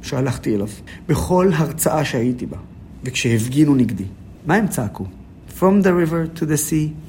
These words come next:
Palestine will be free. We don't want two states, we want all of it." מהנהר עד הים,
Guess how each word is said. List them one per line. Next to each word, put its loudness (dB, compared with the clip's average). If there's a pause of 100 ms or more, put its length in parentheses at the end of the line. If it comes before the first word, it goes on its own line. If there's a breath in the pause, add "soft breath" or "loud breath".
(220)
Palestine 0
will 0
be -4
free. -8 (640 loud breath)
We 4
don't 2
want 0
two 0
states, -4 (120)
we -2
want 0
all -2
of -12
it." -12
מהנהר 2
עד -2
הים, 2